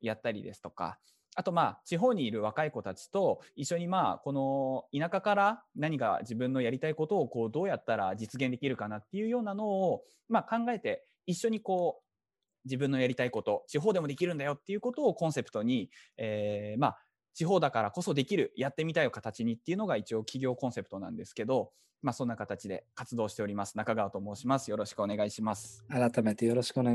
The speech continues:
Speaker 2: いいたします。
Speaker 1: します。
Speaker 2: えっと、お店なんてお名前なんですか？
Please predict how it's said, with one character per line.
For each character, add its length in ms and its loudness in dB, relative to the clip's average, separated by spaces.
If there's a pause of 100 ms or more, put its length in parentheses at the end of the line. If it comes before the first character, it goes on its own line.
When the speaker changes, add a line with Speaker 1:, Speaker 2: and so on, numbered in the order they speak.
Speaker 2:
い 40 6
い 40 6
た 100 4
し 200 0
ま 240 6
す。 260 -8
Speaker 1:
し 20 -20
ま 80 -20
す。 40 -20 (420)
Speaker 2:
え 40 10
っ 60 8
と、 120 10
お 60 8
店 260 10
な 160 10
ん 80 6
て 140 6
お 160 0
名 120 0
前 160 0
な 120 -2
ん 60 -2
で 60 -6
す 120 -14
か？ 180 -14